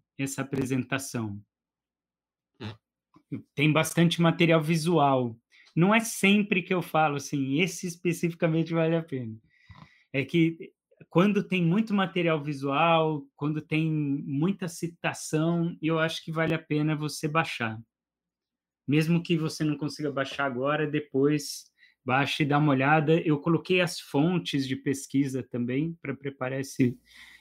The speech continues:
episódio. Então, recomendo que vocês baixem. Tem na, no link aqui do, do vídeo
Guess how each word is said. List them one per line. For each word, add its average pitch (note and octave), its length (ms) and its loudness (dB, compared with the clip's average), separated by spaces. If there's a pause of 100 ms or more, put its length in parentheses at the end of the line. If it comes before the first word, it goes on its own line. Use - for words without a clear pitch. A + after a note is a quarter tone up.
episódio. C#3 840 6 (960)
Então, C#3 200 -2
recomendo B2 960 4
que - 100 -10
vocês A#2+ 380 -2
baixem. A#2+ 400 -4
Tem F#3+ 200 4
na, F#3+ 200 6
no D#3 360 6
link F#3 420 2
aqui E3+ 260 -6
do, C#3+ 420 -6
do C3+ 180 -8
vídeo F#3+ 500 -6